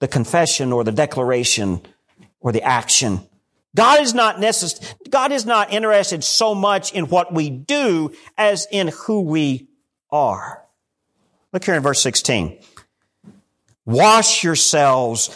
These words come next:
make yourselves clean, remove the evil of your deeds from before my eyes, cease to do evil."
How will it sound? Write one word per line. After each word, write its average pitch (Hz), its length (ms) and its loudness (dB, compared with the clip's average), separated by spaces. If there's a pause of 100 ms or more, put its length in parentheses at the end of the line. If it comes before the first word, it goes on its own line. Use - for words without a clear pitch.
(120)
make 196 500 -2
yourselves 185 600 0
clean, 147 680 -2 (160)
remove 185 640 -2
the 214 180 -4
evil 226 360 -2
of 185 180 0
your 175 140 -4
deeds 190 420 -2
from 175 220 -4
before 202 400 -2
my 175 320 0
eyes, 160 480 -2 (160)
cease - 560 0
to - 140 -4
do 175 280 0
evil." 147 680 -2